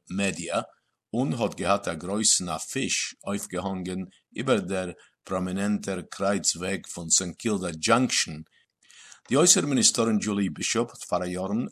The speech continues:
abgeleitet Danbys Beschuldigungen mit Koech dem Indien von Iran.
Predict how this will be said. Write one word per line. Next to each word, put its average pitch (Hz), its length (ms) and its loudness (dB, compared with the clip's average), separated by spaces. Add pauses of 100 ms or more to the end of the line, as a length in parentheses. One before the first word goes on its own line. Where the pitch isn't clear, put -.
abgeleitet 104 1040 0
Danbys 90 640 -4
Beschuldigungen 85 840 -6
mit 85 140 -10
Koech 90 320 -6
dem 85 220 -8
Indien 98 420 -2
von 85 220 -10
Iran. 98 500 0